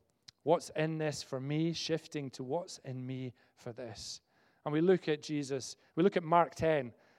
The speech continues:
verses in Mark ten, "Even the Son of Man did not come to be served, but to serve." The second thing I want to look at is,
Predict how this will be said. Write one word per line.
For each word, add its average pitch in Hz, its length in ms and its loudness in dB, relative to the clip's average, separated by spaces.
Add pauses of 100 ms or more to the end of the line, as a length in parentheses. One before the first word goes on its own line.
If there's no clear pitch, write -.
(200)
verses 139 380 -4
in 135 80 -8
Mark 139 260 -2
ten, 143 280 -2
"Even 143 220 -6
the 135 60 -8
Son 165 220 0
of 139 100 -4
Man 135 280 -4
did 120 140 -14
not 135 200 -8
come 135 300 -4 (320)
to 135 100 -8
be 139 200 -6
served, 117 480 -12 (120)
but 110 200 -12 (400)
to 110 100 -18
serve." - 220 -10 (1700)
The 143 80 -6
second 208 420 6
thing 180 220 8
I 151 100 6
want 165 280 10
to 165 100 2
look 165 260 4
at 135 280 4 (760)
is, 139 520 4